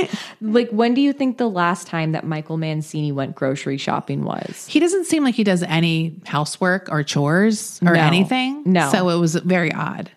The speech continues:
Speaker 1: So he's hungrily looking at this pizza by the deli counter.
Speaker 2: Yes.
Speaker 1: When we see in the background Jane,
Speaker 2: Mm.
Speaker 1: she is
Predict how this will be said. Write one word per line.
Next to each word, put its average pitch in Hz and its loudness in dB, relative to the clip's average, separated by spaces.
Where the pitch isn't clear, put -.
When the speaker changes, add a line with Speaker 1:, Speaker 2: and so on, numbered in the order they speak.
Speaker 1:
So 247 -2
he's 254 0
hungrily 214 2
looking 185 0
at 165 -2
this 165 -2
pizza 156 -2
by 165 2
the 160 2
deli 147 0
counter. 143 -4
Speaker 2:
Yes. - -2
Speaker 1:
When 214 2
we 247 2
see 269 0
in 233 2
the 208 2
background 180 0
Jane, 160 0
Speaker 2:
Mm. 170 0
Speaker 1:
she 247 0
is 220 0